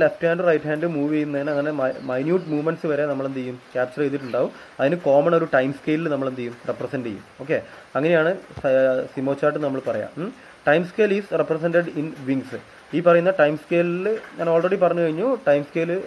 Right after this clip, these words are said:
represent ചെയ്യുക എന്തിലാണ്, വിങ്സിലാണ്. വിങ് എന്ന് പറഞ്ഞാൽ one by two thousand of a minute ആണ്, അത് മനസ്സിലാക്കി വെക്കുക. Okay, then improving the method. Improving method തന്നെ നമ്മൾ already ഒരു സിമോ chart നമ്മൾ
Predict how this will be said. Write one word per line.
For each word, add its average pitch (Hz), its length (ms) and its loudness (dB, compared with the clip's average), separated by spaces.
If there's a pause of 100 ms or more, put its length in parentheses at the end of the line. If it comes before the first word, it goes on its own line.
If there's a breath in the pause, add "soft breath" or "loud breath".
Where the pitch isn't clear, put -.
(140)
represent 156 400 -4
ചെയ്യുക 156 260 0
എന്തിലാണ്, 139 340 0 (240)
വിങ്സിലാണ്. 131 520 -2 (320)
വിങ് 147 220 -2
എന്ന് 156 140 0
പറഞ്ഞാൽ 135 240 0 (100)
one 123 200 -4
by 147 60 4 (120)
two 120 160 -8
thousand 127 360 -2
of 117 180 -6
a - 20 0 (400 loud breath)
minute 127 300 -4
ആണ്, 107 120 -6 (120)
അത് 131 160 -8
മനസ്സിലാക്കി 117 380 -6
വെക്കുക. 101 200 -10 (400)
Okay, 156 140 -2 (440 loud breath)
then 135 120 4 (380)
improving 196 420 0
the 185 120 6
method. 131 280 0 (100)
Improving 170 400 0
method 170 320 4
തന്നെ 165 180 2
നമ്മൾ 156 220 0
already 151 280 2
ഒരു 151 120 -6
സിമോ 139 240 -2
chart 147 240 2
നമ്മൾ 143 180 0